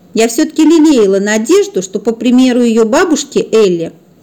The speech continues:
Критические дни у нашей Ляли начнутся в год или хотя бы в девять месяцев, как у мамы Ланы. Но Ляля решила ускорить процесс.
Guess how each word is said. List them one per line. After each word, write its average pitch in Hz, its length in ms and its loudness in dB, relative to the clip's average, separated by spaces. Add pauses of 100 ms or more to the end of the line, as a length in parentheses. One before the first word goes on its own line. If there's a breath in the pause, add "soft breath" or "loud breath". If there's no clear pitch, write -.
(400 soft breath)
Критические 254 640 0
дни 320 220 2
у 359 100 2
нашей 214 320 -4
Ляли 202 320 -2
начнутся 233 640 -2
в 277 120 -6
год 170 360 -6 (340)
или 403 220 2
хотя 302 360 -4
бы 294 280 -6 (180)
в 202 100 -10
девять 269 360 -2
месяцев, 190 600 -6
как 202 260 -6
у 220 40 -2
мамы 190 320 -2
Ланы. 175 460 -4 (720 soft breath)
Но 190 100 -2
Ляля 381 400 2
решила 262 440 -4
ускорить 202 540 -6
процесс. 190 680 -8